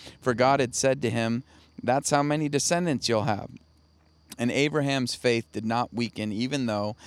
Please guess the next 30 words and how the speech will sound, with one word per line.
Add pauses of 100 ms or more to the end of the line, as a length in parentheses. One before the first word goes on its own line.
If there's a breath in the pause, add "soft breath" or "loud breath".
(140 loud breath)
at
about
a
hundred
years
of
age,
he
figured
his
body
was
as
good
as
dead, (480 loud breath)
and
so
was
Sarah's
womb. (240)
Abraham
never
wavered (340 loud breath)
in
believing
God's
promise.
In
fact,